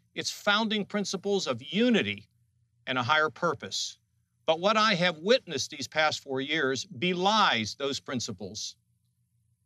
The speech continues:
Many of us can't imagine four more years going down this path. And that's why I'm asking you to join with me in choosing a better way forward. I believe the best of America lies ahead,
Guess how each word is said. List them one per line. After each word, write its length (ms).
Many 340
of 100
us 300
can't 280
imagine 500
four 300
more 200
years 400
going 320
down 280
this 160
path. 540
And 140
that's 220
why 240
I'm 160
asking 480
you 300
to 140
join 360
with 180
me 280
in 200
choosing 640
a 140
better 560
way 200
forward. 480
I 140
believe 400
the 100
best 540
of 180
America 500
lies 360
ahead, 400